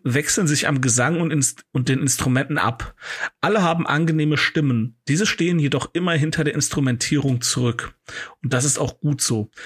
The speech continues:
Was zur Hölle ist das jetzt? Eine Harfe? Eine Sitar? Noch mehr Instrumente gibt's nur beim Orchester. Jetzt packen sie auch noch die Orgel aus. Heilige Makaroni.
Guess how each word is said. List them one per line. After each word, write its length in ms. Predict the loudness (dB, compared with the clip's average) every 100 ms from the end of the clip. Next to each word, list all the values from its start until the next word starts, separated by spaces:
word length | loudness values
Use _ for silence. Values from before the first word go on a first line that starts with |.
| -10
Was 160 | -4 0
zur 140 | 2
Hölle 120 | 4 4
ist 220 | 2 0
das 260 | 0 2
jetzt? 440 | 2 2 2 -2 -4 -10 -10
Eine 260 | -2 0 2
Harfe? 580 | 2 2 2 2 2 0 -6 -20 -8
Eine 160 | 0 2
Sitar? 840 | 2 0 0 2 2 2 2 0 -4 -20 -18 -10 -2
Noch 200 | 2 2
mehr 140 | 2
Instrumente 580 | 2 0 2 2 2 0
gibt's 320 | 0 0 2
nur 240 | 4 4
beim 180 | 4 2
Orchester. 640 | 0 -2 0 0 0 -2 -6 _ _ _ -6
Jetzt 180 | -4
packen 220 | -2 2 2
sie 100 | 4
auch 100 | 2
noch 120 | 2
die 180 | 0 -2
Orgel 480 | 0 2 2 2 2
aus. 540 | 2 2 2 2 2
Heilige 380 | 2 4 4 4
Makaroni. 680 | 2 2 0 2 2 2